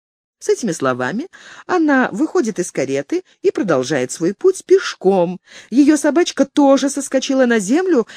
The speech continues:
и побежала за хозяйкой, лая на её странного кавалера. Но я напрасно возвёл крючника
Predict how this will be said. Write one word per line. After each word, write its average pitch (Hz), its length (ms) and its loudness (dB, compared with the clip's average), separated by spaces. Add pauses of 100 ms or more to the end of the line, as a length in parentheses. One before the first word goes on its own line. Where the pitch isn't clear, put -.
и 208 100 0
побежала 220 460 2
за 359 140 2
хозяйкой, 208 760 0 (200)
лая 185 720 2 (260)
на 185 120 0
её 160 480 0
странного 160 800 -4
кавалера. 131 720 -6 (1200)
Но 135 240 -4
я 131 400 -2
напрасно 123 1000 -6
возвёл 117 540 -4
крючника 214 920 -6